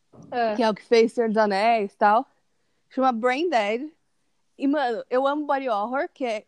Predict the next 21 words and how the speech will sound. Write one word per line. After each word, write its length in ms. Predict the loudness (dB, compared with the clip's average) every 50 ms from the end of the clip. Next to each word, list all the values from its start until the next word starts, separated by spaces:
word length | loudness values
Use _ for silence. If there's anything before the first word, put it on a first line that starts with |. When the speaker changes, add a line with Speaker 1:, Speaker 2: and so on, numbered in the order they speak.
| _
Speaker 2:
o 80 | -10 -8
horror 600 | -8 -6 -8 -8 -8 -6 -4 -4 -4 -4 -4 -4
corporal, 540 | -4 -4 -6 -4 -2 -2 -2 0 0 -2 -2
né? 160 | -4 -6 -8
Que 120 | -8 -8 -8
é 60 | -8
o 40 | -6
horror 200 | -6 -6 -6 -6 -6
com, 280 | -4 -4 -4 -4 -6
tipo, 220 | -8 -12 _ -18 -18
o 40 |
cérebro 380 | -6 -2 0 0 0 0 -2 -4
caindo 480 | -2 0 0 0 0 -2 -4 -4 -6 -4
e 40 |
tal, 220 | 0 0 2 2 0 -2
as 80 | -4
coisas 180 | -2 -2 -2 -2
assim, 80 | -4
meio 120 | -4 -6 -6
escroto, 340 | -4 _ -4 -4 -4 -6 -8
nojento. 380 | -10 -6 -4 -2 -2 -4 -4